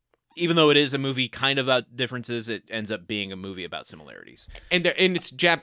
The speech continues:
Speaker 2: Japanese auto workers working together with
Speaker 1: Mm-hmm.
Speaker 2: American auto workers, right?
Speaker 1: Correct, yeah.
Speaker 2: Yeah.
Speaker 1: Now, it, it might still be racially insensitive, I'm not sure, uh, but at least it doesn't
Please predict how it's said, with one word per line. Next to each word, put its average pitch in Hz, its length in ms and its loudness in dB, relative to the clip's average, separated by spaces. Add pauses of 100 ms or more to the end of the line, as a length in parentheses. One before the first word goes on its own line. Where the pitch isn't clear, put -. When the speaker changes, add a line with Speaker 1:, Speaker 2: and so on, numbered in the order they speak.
(120)
Speaker 2:
Japanese 165 500 2
auto 139 220 2
workers 123 760 -2
working 135 360 -4
together 113 220 0
with 131 100 0
Speaker 1:
Mm-hmm. 123 100 -2
Speaker 2:
American 98 320 -2
auto 82 160 -10
workers, 82 460 -14
right? 101 200 -4 (400)
Speaker 1:
Correct, 101 400 -2
yeah. 95 240 -2 (320)
Speaker 2:
Yeah. 123 80 -8
Speaker 1:
Now, 127 200 6
it, 143 180 0
it 160 160 6
might 143 300 4
still 139 180 2
be 117 160 -2
racially 104 440 -2
insensitive, 101 540 -6
I'm 101 140 -6
not 101 220 -2
sure, 101 440 -4
uh, 95 380 -2
but 107 240 -2
at 104 140 -4
least 127 400 -2
it 117 140 -4 (400)
doesn't 107 280 -4